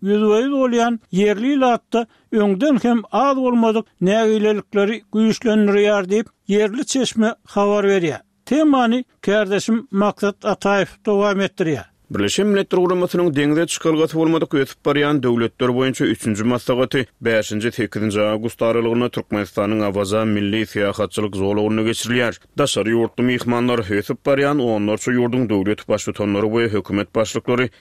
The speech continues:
Speaker 2: iri halkara guramalarynyň ýol başçylary we beýlekler halkara maslahaty gatnaşmak üçin awazada bolýar. Bu maslahaty dünýä ilatynyň beş ýüz ýigirme millionyň gowragyny wekilçilik edýän deňze çykalgasy bolmadyk ötüp barýan otuz iki ýurdun ýol başçylary,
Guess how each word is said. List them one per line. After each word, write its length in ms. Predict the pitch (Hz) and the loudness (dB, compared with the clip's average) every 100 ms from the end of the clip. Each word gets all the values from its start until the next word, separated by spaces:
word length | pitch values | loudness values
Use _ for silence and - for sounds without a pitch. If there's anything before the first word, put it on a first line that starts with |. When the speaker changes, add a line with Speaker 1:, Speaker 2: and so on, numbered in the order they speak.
| - | -4
Speaker 2:
iri 240 | 104 110 | -2 0
halkara 460 | 104 107 - 101 104 | 0 -4 -2 -2 0
guramalarynyň 580 | 110 117 117 120 123 110 | 0 0 0 0 0 0
ýol 240 | 104 98 | 0 0
başçylary 360 | 98 - 95 107 | -2 -2 -2 0
we 80 | 110 104 | -2 -2
beýlekler 500 | 104 98 92 104 113 110 - | -2 -2 -4 -2 -2 -2 -6
halkara 440 | 104 101 101 98 | -6 -2 -2 0
maslahaty 500 | 110 113 117 113 131 | 0 -2 0 0 0
gatnaşmak 600 | 110 107 - 92 - 113 107 | -2 -2 -2 -8 -4 -4 -2
üçin 220 | 127 123 | -2 -2
awazada 360 | - 95 98 101 | -2 -2 -2 0
bolýar. 340 | 107 110 110 - _ - | 0 0 -2 -6 _ 0
Bu 120 | 196 | 0
maslahaty 500 | 185 170 170 160 175 | 0 -2 0 0 0
dünýä 340 | 139 131 135 147 | -2 -2 0 0
ilatynyň 480 | 151 151 - 147 110 | 0 -2 -2 -2 0
beş 320 | 120 123 - | -2 -2 -4
ýüz 80 | 131 | -4
ýigirme 300 | 117 104 107 | -2 0 0
millionyň 400 | 113 117 120 123 | 0 0 0 0
gowragyny 540 | 110 104 101 101 95 107 | 0 0 0 0 0 -2
wekilçilik 720 | 101 104 - 98 87 110 110 | -2 -4 -4 -6 -2 0 0
edýän 240 | 113 123 - - | 0 -2 -4 -8
deňze 420 | 107 110 104 113 | -4 -2 0 -2
çykalgasy 560 | 113 - 117 104 107 110 | -4 -6 -2 -2 -2 -2
bolmadyk 380 | 110 117 113 - | 0 -2 -4 -4
ötüp 280 | 107 - - | -4 -4 -4
barýan 320 | - 110 113 113 | -2 0 0 -2
otuz 300 | - 101 98 | -4 -4 -6
iki 180 | 92 110 | -4 -2
ýurdun 300 | 107 110 120 104 | 0 0 0 2
ýol 220 | 101 101 | 0 -2
başçylary, 440 | 98 - 107 110 | -2 -2 -2 -2